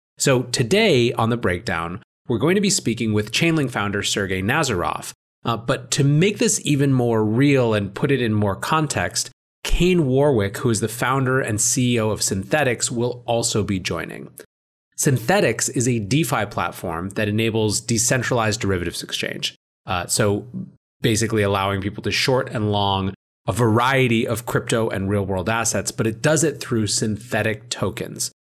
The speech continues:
So what does that mean? In the way that Maker users stake eth and now other assets to mint DAI, Synthetic users stake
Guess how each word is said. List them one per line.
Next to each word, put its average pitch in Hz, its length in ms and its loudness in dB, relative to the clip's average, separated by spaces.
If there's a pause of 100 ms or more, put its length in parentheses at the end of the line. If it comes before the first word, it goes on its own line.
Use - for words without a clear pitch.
(100)
So 104 100 0
what 117 80 4
does 104 140 2
that 92 200 -2
mean? - 280 -12 (400)
In 147 340 4
the 143 100 4
way 170 280 4
that 185 200 0
Maker 127 540 2
users 104 580 2
stake 117 520 0
eth 135 320 0
and 110 160 0
now 107 200 0
other 120 280 0
assets 101 480 -2
to - 180 -2
mint 101 360 -2
DAI, 90 480 0 (320)
Synthetic 139 500 0
users 120 320 2
stake 117 360 0